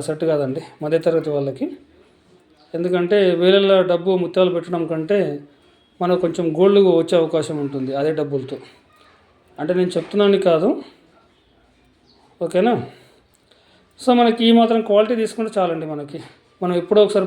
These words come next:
పార్టీ వేర్ వేసుకుంటాం కాబట్టి no problem. So, ఇప్పుడు ముత్యాలు మనకి ఎలా పెట్టుకోవాలంటే, ఇక్కడ ఉన్నాయి కదా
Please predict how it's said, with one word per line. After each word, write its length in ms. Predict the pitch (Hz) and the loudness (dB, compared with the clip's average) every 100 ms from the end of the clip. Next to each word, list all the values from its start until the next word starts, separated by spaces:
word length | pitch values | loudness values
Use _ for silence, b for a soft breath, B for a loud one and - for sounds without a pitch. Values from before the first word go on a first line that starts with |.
| 185 | 2
పార్టీ 180 | 180 196 | 4 4
వేర్ 140 | 196 185 | 4 4
వేసుకుంటాం 360 | 180 185 180 175 | 2 0 -2 0
కాబట్టి 220 | 170 196 220 | 0 0 0
no 80 | 160 - | 0 -2
problem. 300 | 139 127 123 B B B B - | -4 -6 -12 B B B B -4
So, 60 | - 233 | 2 4
ఇప్పుడు 140 | 220 202 | 4 2
ముత్యాలు 260 | 196 240 233 | 2 2 2
మనకి 200 | 220 196 | 0 0
ఎలా 100 | 208 202 | 2 0
పెట్టుకోవాలంటే, 600 | 190 202 185 170 185 185 214 - B B _ _ _ _ - - 160 | 0 2 2 0 -2 -2 -2 -6 B B _ _ _ _ -20 -20 -14
ఇక్కడ 140 | 170 165 | -8 -4
ఉన్నాయి 160 | 185 202 | -2 0
కదా 120 | 151 | -2